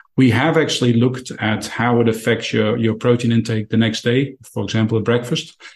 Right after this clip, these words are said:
Uh, we didn't see an impact there. So people just, uh, because if people then eat less at breakfast, especially in the hospital, it's not overall, it does, it doesn't necessarily help, but actually they, they eat the same thing. So it doesn't necessarily affect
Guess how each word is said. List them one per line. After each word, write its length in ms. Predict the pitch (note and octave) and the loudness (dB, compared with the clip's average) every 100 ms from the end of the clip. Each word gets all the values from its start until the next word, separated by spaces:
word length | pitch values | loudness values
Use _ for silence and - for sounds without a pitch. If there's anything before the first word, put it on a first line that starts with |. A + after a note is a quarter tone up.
| _ _ _ | _ _ _
Uh, 160 | A2 G#2+ | -2 0
we 80 | A#2 | 2
didn't 200 | A#2 A#2 | 4 2
see 260 | - A2+ | 2 0
an 80 | A2 | 2
impact 420 | A2+ G#2+ G#2+ F#2+ | 2 0 -4 -4
there. 240 | G#2+ G#2 G2+ | -4 -4 -4
So 220 | - A2+ | -4 -4
people 400 | - A#2 A2+ G#2 | 0 0 0 -2
just, 420 | G2+ A2 - - | 0 0 -2 -4
uh, 300 | C#3+ G#2+ G#2+ | -2 -2 0
because 340 | G#2 A2 A2+ A2 | -2 0 -2 -2
if 140 | - | -2
people 260 | A#2+ A2+ A2 | -2 0 0
then 160 | A2 | 2
eat 180 | C3 A2 | 2 2
less 300 | A2+ A2+ - | 2 0 -2
at 80 | G2+ | -2
breakfast, 460 | A#2+ A#2 - G#2+ | -2 -2 -6 -10
especially 480 | - - A#2 A2+ A2+ | -8 -2 -2 -2 -2
in 120 | A2+ | 0
the 80 | G#2+ | 0
hospital, 460 | G#2+ A#2 - G2+ - - - - _ | 0 -2 -4 -8 -10 -16 -18 -20 _
it's 160 | G#2 - | -6 -2
not 240 | A#2 A#2 | 0 0
overall, 480 | C#3 A#2 A2 A#2+ A2+ | 0 2 4 4 4
it 80 | A2 | 2
does, 220 | A#2 A2 | 0 -2
it 160 | C3+ A#2 | -4 -2
doesn't 200 | A#2 A#2 | 0 0
necessarily 500 | A2+ - A2+ G#2+ G#2+ | -2 -2 -4 -2 -2
help, 360 | A#2 A2+ - - | 0 0 -2 -6
but 220 | A2 - | -6 -4
actually 480 | B2 A#2+ - A2+ A2 | -4 -4 -2 -2 0
they, 240 | A2 A2+ | 0 0
they 160 | A2+ A2+ | 0 0
eat 240 | C3+ B2+ | 2 2
the 60 | A2 | 0
same 280 | - A2+ | 0 0
thing. 240 | A2 B2 A2+ | 0 0 0
So 220 | - A#2+ | 0 -2
it 80 | A#2+ | 0
doesn't 260 | C3+ B2 | 0 2
necessarily 540 | B2+ B2+ - B2+ A2+ A#2 | 2 0 0 -2 0 0
affect 520 | A2+ C3 A#2 - - | -2 -2 -2 -4 -16